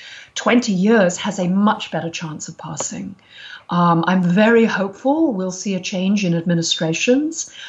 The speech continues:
um, and that that administration will come in with a very strong,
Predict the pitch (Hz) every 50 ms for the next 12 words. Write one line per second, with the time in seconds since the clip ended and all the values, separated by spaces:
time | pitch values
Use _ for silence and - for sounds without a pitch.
0 | - - - - - 190 185 180 180 175 180 180 - 196 196 190 190 180 190 180
1 | - 202 190 202 196 185 190 180 175 170 - 202 185 175 - 185 165 160 165 -
2 | - 185 175 180 190 175 170 165 170 165 170 160 151 190 190 196 208 196 180 175
3 | - - - - 208 208 196 185 170 165 160 160